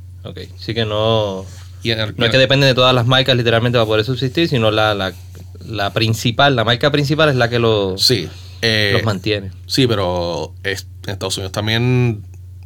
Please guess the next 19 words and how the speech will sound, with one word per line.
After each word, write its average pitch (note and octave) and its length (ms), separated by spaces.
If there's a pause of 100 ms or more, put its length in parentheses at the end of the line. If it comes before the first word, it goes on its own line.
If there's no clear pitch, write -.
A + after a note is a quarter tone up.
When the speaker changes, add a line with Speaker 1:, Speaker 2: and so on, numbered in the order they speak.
(320)
Speaker 2:
la A2 100
gente A2+ 200
dice C3+ 160
que C3+ 80
Puerto C3+ 200
Rico C#3 120
es C3+ 40
corrupto. D3 300
Estados F#2 280
Unidos G#2 200
es G#2+ 60
igual G#2+ 320
de F#2 100
corrupto, F#2 480
si F#2 120
no F#2 140
peor F#2 340
en E2 80
esto. - 340